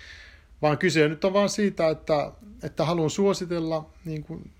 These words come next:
jotain helppoa ja hyvää lukemista. Sellaista, mikä on tehnyt niinku minuun suuren vaikutuksen. Ja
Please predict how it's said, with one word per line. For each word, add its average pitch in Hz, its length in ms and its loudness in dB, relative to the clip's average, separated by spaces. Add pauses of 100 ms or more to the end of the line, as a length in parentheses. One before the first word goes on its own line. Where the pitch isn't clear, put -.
(240)
jotain 143 360 -2
helppoa 170 480 4
ja 143 80 6
hyvää 151 480 2
lukemista. 120 760 0
Sellaista, 170 580 -2 (1400)
mikä 156 300 -2
on 147 140 0
tehnyt 160 320 0
niinku 160 260 -4
minuun 151 520 2 (540)
suuren 120 380 2
vaikutuksen. - 680 -6 (2250)
Ja 123 300 -2